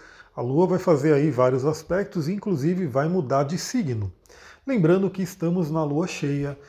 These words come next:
a Lua está lindíssima. Pra quem me acompanha no Instagram, viu que ontem, ontem não, antes de ontem, né?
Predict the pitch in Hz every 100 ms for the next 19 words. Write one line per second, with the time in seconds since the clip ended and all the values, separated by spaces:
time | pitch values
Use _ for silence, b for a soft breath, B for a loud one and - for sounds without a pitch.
0 | B B 139 127 175 - - 147 131 156
1 | 285 185 143 165 - 180 185 185 123 160
2 | 180 165 156 156 151 151 139 117 143 156
3 | 113 190 196 175 123 B B B B B
4 | 135 190 220 226 214 220 220 175 208 160
5 | 127 120 185 - 139 123 208 - 120 131